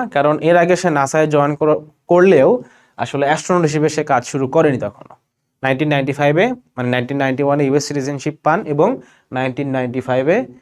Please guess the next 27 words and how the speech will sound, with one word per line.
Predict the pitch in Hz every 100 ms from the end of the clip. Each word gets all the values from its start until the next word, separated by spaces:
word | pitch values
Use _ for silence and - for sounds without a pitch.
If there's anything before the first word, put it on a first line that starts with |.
| _ -
অ্যাস্ট্রোনট | 131 - 135 127
হিসেবে | 123 143 180 254 - _ _ _
ক্যারিয়ার | 123 113 120 -
শুরু | 123 107
করেন। | 101 110 _ _ _ _ _ _ _ _ -
ঠিক | 143
আছে? | 156 214 214 - _ _ _ _ _ _ _ _ _ _ _ _ _ _ _ - _ _ _ _ _ _ _ _ _ _ _ _ _ _ _ -
How | 147 180
long | 190 196
did | 190 -
কল্পনা | 165 160 165 156 151
চাওলা | 139 143
live? | 135 139 127 117 - _
এটা | - 147
তোমার | 143 139 139 -
ক্যালকুলেশন | 135 135 127 143 139
করে | 143 139
বের | 123 123
করে | 139 214 - _ _ _ _
আনসার | 123 113 123
দিতে | 123 123
হবে। | 123 139 220 -
তাহলে | - 120
আমরা | 123 120 123
দেখি | 123 180 214 -
how | 120 120
long। | 117 117